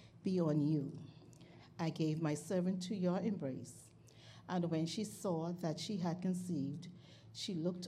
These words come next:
on me with contempt. May the Lord judge between you and me." But Abram said to Sarai, "Behold, your servant is in your power. Do to her as you please."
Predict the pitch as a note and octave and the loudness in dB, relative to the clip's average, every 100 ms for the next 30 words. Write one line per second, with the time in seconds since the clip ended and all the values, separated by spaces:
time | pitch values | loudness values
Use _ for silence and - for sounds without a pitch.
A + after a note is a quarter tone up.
0 | - F#3 D#3+ C3+ E3 - - E3+ - C3+ | -2 2 2 2 0 -4 -4 -4 -2 -4
1 | - - - - - - - - - - | -6 -12 -16 -18 -20 -20 -20 -20 -20 -20
2 | - - - A3 G#3+ G#3 G3 G#3 A#3 - | -20 -18 -2 2 4 4 6 6 4 4
3 | F#3+ F3+ - - G3 F#3 E3+ F3+ F3+ F3 | 2 2 -4 -2 2 4 6 4 4 2
4 | E3 C3+ A#2+ - - - - - - - | 2 0 -2 -8 -16 -20 -20 -20 -20 -20
5 | - - - - E3+ D#3+ D3+ F3 E3+ F3 | -20 -20 -20 -4 0 2 4 2 2 2
6 | D#3+ F3+ - G3 D#3 C3 C3+ D#3+ - - | 2 0 0 0 0 -2 -6 -12 -16 -20
7 | - - - G3 G#3 D#3 C#3+ E3+ - - | -20 -14 -6 -2 0 0 -4 -10 -18 -20
8 | - - - - A3 G#3+ C4 A#3+ B3 B3 | -20 -20 -20 -2 0 0 0 2 2 2
9 | F3 F3 D#3 E3+ F3 D3 A#2+ C#3 D#3 - | 0 0 2 0 0 -4 -4 -8 -12 -16
10 | - - - C4 C4 F#3+ D3+ D3+ D3 - | -20 -18 -2 -2 0 0 -2 -4 -6 -2
11 | D3 - E3 - A#3 D#3+ - - - | -2 -2 -6 -4 -2 -2 -6 -12 -20